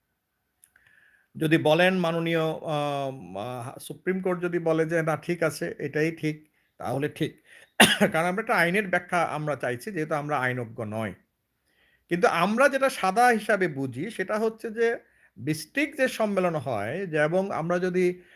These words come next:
আহ, আহ, ইউরোপিয়ান ইউনিয়ন যখন, আম, আহ, গঠন হচ্ছে, বা লন্ডন, ব্রিটেন যখন ইউরোপীয় ইউনিয়ন থেকে বের হয়ে যাচ্ছে, বা পোল্যান্ডে বা বিভিন্ন আন্তর্জাতিকভাবে অন্যান্য দেশে যদি আমরা গণভোটগুলো দেখি,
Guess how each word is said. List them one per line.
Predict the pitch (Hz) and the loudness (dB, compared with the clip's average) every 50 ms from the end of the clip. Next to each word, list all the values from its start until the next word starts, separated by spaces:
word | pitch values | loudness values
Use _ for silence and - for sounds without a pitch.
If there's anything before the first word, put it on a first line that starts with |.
| - - - | -18 -8 -2
আহ, | - 156 156 151 151 151 - 156 | 0 2 4 4 2 2 0 -2
আহ, | 147 143 143 147 | -2 -2 0 0
ইউরোপিয়ান | 147 165 165 190 208 240 240 233 254 254 240 233 | 0 2 2 2 0 0 -2 -2 0 0 2 2
ইউনিয়ন | 214 202 196 196 196 190 190 185 180 170 | 2 0 0 0 0 0 0 0 0 0
যখন, | 165 165 165 - 185 175 | -2 -2 -2 -2 -2 -2
আম, | 175 170 160 - - - 165 156 151 151 147 147 147 - | 0 -2 -2 -2 -4 -2 -2 -2 -2 -2 -4 -8 -8 -8
আহ, | 101 110 139 147 143 123 123 139 143 147 | -6 -6 -4 -4 -4 -6 -6 -8 -6 -4
গঠন | 151 147 - - 190 175 | -4 -2 0 0 0 0
হচ্ছে, | 156 151 - - - - 151 135 123 117 - - - - - - | 0 0 -2 -4 -6 -4 -2 -2 -2 -4 -6 -12 -20 -20 -12 -2
বা | - 156 156 160 | 2 4 6 6
লন্ডন, | 147 151 151 156 165 170 180 185 185 185 180 175 160 | 6 4 4 4 2 2 2 2 2 2 0 -4 -4
ব্রিটেন | 143 135 151 156 156 202 202 196 185 | -2 -2 -2 0 0 0 0 0 -2
যখন | 175 175 170 - 170 | -2 -2 -2 -2 -2
ইউরোপীয় | 156 151 151 147 175 190 185 202 185 | -2 -2 -2 0 0 -2 0 -2 -4
ইউনিয়ন | 175 175 175 175 170 170 | -2 -2 -4 -4 -6 -6
থেকে | 156 170 165 170 160 | -6 -6 -6 -6 -6
বের | 139 113 135 156 175 180 185 | -4 -2 0 2 2 2 2
হয়ে | 165 165 156 151 | 2 0 0 0
যাচ্ছে, | 131 131 127 127 - - - 143 120 110 - - - - - _ - | -2 -4 -6 -6 -8 -10 -8 -6 -6 -8 -10 -16 -20 -20 -16 _ -4
বা | 143 139 | -4 -4
পোল্যান্ডে | - - 143 151 165 170 180 185 185 180 170 160 | -2 0 2 4 4 4 4 4 2 2 2 2
বা | 151 160 180 - - | 4 2 0 -2 -2
বিভিন্ন | 147 139 151 156 190 262 269 277 285 | -4 -2 -2 -2 -2 -4 -4 -2 0
আন্তর্জাতিকভাবে | 262 233 196 180 180 180 185 180 180 180 175 208 202 208 - - | 0 0 0 0 -2 -2 -2 -2 -2 -2 -2 0 -2 -2 -2 -4
অন্যান্য | 170 165 170 185 190 196 214 233 254 277 294 302 | -4 -4 -2 -2 -2 0 0 -2 0 0 0 0
দেশে | 269 240 233 226 226 233 226 | 2 2 0 0 0 -2 0
যদি | 202 208 196 190 196 | 0 0 0 2 2
আমরা | 175 165 165 165 165 | 2 2 2 0 0
গণভোটগুলো | 147 139 139 139 139 135 135 160 160 156 139 - 139 131 110 | 0 0 -2 -2 -4 -2 -2 -2 -2 -2 -4 -8 -6 -6 -6
দেখি, | 90 - 190 190 190 - 175 143 123 127 151 208 - | -6 -6 -8 -8 -6 -4 -4 -2 -2 -2 -4 -4 -6